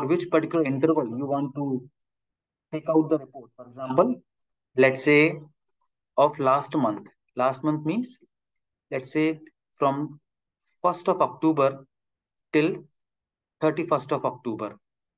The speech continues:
और इसको एग्जीक्यूट कर दीजिए आप।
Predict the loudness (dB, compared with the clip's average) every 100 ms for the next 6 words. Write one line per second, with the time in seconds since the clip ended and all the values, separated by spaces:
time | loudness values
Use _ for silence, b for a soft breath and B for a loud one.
0 | _ _ _ _ _ _ _ _ _ _
1 | _ _ _ _ _ _ _ _ _ _
2 | _ _ _ _ _ _ -20 _ _ _
3 | _ _ _ _ -8 -8 0 2 4 4
4 | 2 0 2 2 0 -2 -2 -4 -6